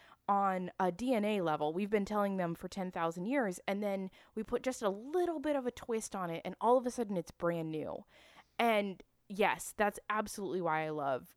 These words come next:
um, Doom in the, in this series.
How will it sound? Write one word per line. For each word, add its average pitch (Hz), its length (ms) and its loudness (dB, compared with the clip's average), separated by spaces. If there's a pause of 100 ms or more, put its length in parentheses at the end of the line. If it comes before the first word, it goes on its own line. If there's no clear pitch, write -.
(240)
um, - 420 -4 (140)
Doom 170 260 0
in 151 140 -2
the, 147 140 -6 (100)
in 170 120 0
this 156 160 -6
series. - 540 -8